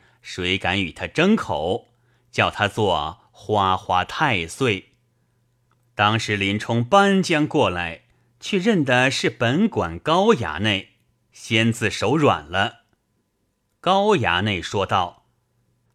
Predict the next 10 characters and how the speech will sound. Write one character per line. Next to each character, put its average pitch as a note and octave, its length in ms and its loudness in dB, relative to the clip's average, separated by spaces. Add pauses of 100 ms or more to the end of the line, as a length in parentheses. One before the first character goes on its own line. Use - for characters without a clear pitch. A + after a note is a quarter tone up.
(140)
：“林 F3+ 240 0
冲， G#3+ 640 2 (220)
干 C4 400 6
你 A2+ 280 2
甚 G3 400 4
事， A#2+ 560 2
你 A2+ 160 -2
来 F#2 180 0
多 D3+ 260 4
管。” A2 500 0